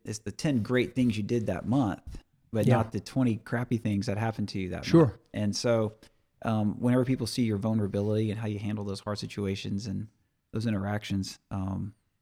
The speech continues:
Speaker 1: I mean, that's really what it's all about. If you're just gonna sit behind a screen and hit some buttons,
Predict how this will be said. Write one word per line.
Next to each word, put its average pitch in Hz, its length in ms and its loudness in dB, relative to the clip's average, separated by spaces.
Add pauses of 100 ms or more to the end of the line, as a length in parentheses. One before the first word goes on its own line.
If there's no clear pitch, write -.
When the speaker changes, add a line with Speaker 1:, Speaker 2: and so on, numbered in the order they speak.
(120)
Speaker 1:
I - 60 -8
mean, 101 80 -2
that's 110 160 -6
really 107 200 0
what 95 140 -2
it's 95 120 -4
all 95 140 -2
about. 101 420 -4
If - 120 -12
you're 120 80 -2
just 107 140 -4
gonna 101 100 -2
sit - 180 -4
behind 98 180 -4
a 95 40 -6
screen 104 340 -4
and 98 120 -6
hit - 120 -10
some - 140 -8
buttons, 98 520 -4